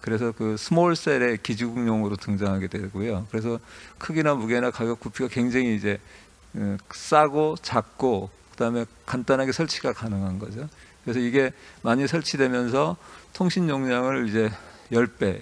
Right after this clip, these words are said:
이렇게 이제 확충하는 데 아주 효율적으로 쓸 수 있습니다. 만약에 이거를,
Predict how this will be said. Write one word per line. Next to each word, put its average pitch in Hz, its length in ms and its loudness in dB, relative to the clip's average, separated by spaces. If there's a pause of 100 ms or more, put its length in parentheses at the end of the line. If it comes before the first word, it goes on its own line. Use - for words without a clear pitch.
이렇게 113 260 -4
이제 110 140 -4
확충하는 143 540 -2
데 92 160 -4
아주 104 240 -6 (100)
효율적으로 151 420 0
쓸 117 180 -6
수 - 120 -8
있습니다. 95 380 -4
만약에 143 380 2
이거를, 139 340 2